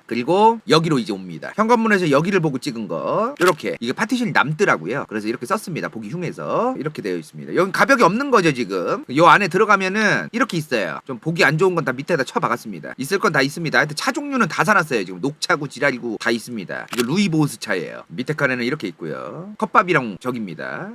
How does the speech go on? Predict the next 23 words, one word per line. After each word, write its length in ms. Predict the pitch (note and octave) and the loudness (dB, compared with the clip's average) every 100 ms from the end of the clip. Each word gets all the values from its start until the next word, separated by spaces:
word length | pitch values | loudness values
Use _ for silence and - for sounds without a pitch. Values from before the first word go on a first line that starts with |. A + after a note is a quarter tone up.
| - | 2
여기는 580 | D#3 F3+ G3+ A3 B2+ E2+ | 2 4 4 4 2 0
창고처럼 600 | - D#4+ E4+ D4 C#4+ G3 | -4 0 0 4 4 4
일단은 340 | E3 F3+ F3 | 2 2 2
지금 160 | D#3 D3+ | 0 -2
쓰는데 300 | A#3+ A#3 F#3+ | -2 -2 -2
조만간 580 | D3 F#3 F3+ D#3 D3 B2+ | 0 0 2 0 0 -2
또 340 | C#3 A#2+ G2 - | 0 0 -2 -8
청소할 340 | A3 A#3+ F#3+ | -6 0 2
거예요. 540 | A3+ E3+ A2 E2+ C#3 D4+ | 2 0 0 0 -4 2
아직은 260 | D#3 G#3+ F3+ | 2 4 2
아무것도 320 | E3 G3 D3 | 2 0 -2
없습니다, 360 | A#2 A#2+ F#2+ D#2+ | -4 -6 -8 -8
여기는. 240 | D2 D2 C2+ - | -10 -16 -20 -4
아침에, 680 | - D#3 - G#3+ A3+ A#3 A#3 _ _ _ _ _ _ _ _ - | 2 2 2 2 2 2 -2 _ _ _ _ _ _ _ _ -16
어, 200 | E2+ E2 | -14 -10
제대로 280 | G#2+ D#3+ G3 | -2 2 4
뭐가 220 | E3 D3+ | 4 4
안 140 | A2+ G3+ | 4 4
되어 180 | A#3 | 4
있을 180 | F#3+ D#3 | 4 0
때 80 | D3 | -8
찍은 260 | A#2+ C3+ A#2 | -8 -8 -6
거네요. 440 | F2+ D2+ D2+ D#3 | -8 -8 -6 -6